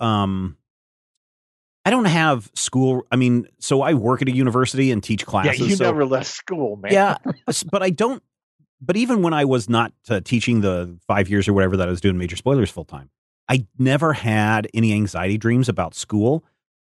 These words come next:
Speaker 2: Mm-hmm.
Speaker 1: Most of the times when I have dreams about school or work, they're, like, boring dreams, like, "Okay, this is what we have to do today, and let's go do this, and let's make sure that this is organized." But they're not, you know, panic-inducing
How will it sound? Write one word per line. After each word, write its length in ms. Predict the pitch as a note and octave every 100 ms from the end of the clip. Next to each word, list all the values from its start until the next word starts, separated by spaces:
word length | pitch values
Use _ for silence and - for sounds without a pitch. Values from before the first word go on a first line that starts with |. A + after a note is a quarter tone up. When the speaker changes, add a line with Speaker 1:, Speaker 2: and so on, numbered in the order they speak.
| _ -
Speaker 2:
Mm-hmm. 120 | B2
Speaker 1:
Most 300 | C#3 A3 A#3+
of 40 |
the 60 | A#3+
times 260 | F3 D#3 C3
when 100 | B2+
I 140 | C3
have 240 | B2+ B2+ G#2
dreams 340 | A2 B2 A#2
about 380 | G2 F#2+ F#2 F2 _
school 460 | - - A#2 A2+ A2+
or 180 | G#2 F#2
work, 440 | E2+ G#2+ C3 - _ _ _ _ _
they're, 160 | B2 C3
like, 240 | A2 D#2
boring 360 | E2+ G2+ C3 C#3
dreams, 340 | C3 C#3+ C#3
like, 180 | A#2 G#2
"Okay, 300 | D#3 - C3
this 160 | C3+ D3+
is 40 |
what 140 | D#3+ D#3
we 80 |
have 140 | D3+ C#3+
to 80 | C#3+
do 140 | C3
today, 580 | B2 A2+ A2 A2 A2 G#2+
and 100 | G#2
let's 160 | C3 -
go 120 | F3
do 160 | C#3 C3+
this, 420 | G#2+ A2 A2+ -
and 80 | G#2
let's 160 | B2+
make 140 | D3 C#3
sure 160 | D3
that 160 | C#3+ C3+
this 180 | B2 B2
is 120 | G#2+
organized." 680 | G#2 G2+ G2+ F#2+ G2 G2 - _ _ -
But 100 | B2
they're 80 | B2+
not, 240 | C3 C3 -
you 100 | A2+
know, 80 | E2+
panic-inducing 1160 | - A2+ G#2+ G2 G2+ F#2 G2 G2 G2 F2+ F2